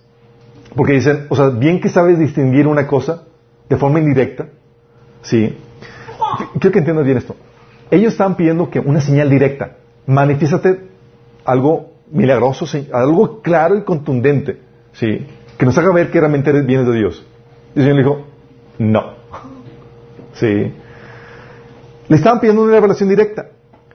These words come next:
Jesús le demuestra y Jesús les contesta diciendo que tienen la capacidad para discernir la revelación indirecta. ¿Cómo? Diciéndoles que tienen capacidad para discernir, concluir cómo va a ser el, el tiempo al ver las señales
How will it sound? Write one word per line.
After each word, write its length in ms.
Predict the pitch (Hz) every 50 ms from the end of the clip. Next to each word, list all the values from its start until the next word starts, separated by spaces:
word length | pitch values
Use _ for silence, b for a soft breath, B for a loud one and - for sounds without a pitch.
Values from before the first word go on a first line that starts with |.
| B B B B B B B B
Jesús 300 | - 151 151 - 226 240
le 80 | 247 254
demuestra 680 | 247 226 214 208 196 - - 202 202 202 - - - _
y 100 | 160 143
Jesús 260 | 147 165 143 190 196
les 120 | 190 208 -
contesta 360 | - 180 135 156 147 151 175
diciendo 300 | 147 151 156 147 160 160
que 80 | - -
tienen 280 | 147 143 139 147 156
la 80 | 156 151
capacidad 600 | - - 127 135 120 - - 120 113 135 147 139
para 160 | - 151 147
discernir 440 | 143 123 - 131 113 120 123 135 131 -
la 120 | 139 131
revelación 420 | 117 117 104 107 101 - - 131 131
indirecta. 540 | 135 123 113 113 117 107 - - - - -
¿Cómo? 320 | - 165 147 120 85 - - - _ _ _ _ _ _
Diciéndoles 400 | 127 120 - 143 139 160 151 -
que 80 | 139 -
tienen 220 | 143 127 131 135
capacidad 400 | - - - 117 - - 123 117
para 180 | - 131 123 120
discernir, 440 | 113 - 127 113 110 123 123 -
concluir 720 | - 127 127 120 123 131 127 123 123 127 127 - - - _ _
cómo 220 | 127 127 131 135
va 100 | 143 131
a 20 |
ser 180 | - - 131 123
el, 180 | 143 147 147 - - -
el 220 | 113 117 113 110
tiempo 540 | - 165 135 123 113 98 - 120 123 - - - _ _ _ _
al 240 | - 135 127 131 123
ver 220 | 110 139 127 131 131
las 120 | 139 143
señales 520 | 143 120 113 113 107 107 113 107 - -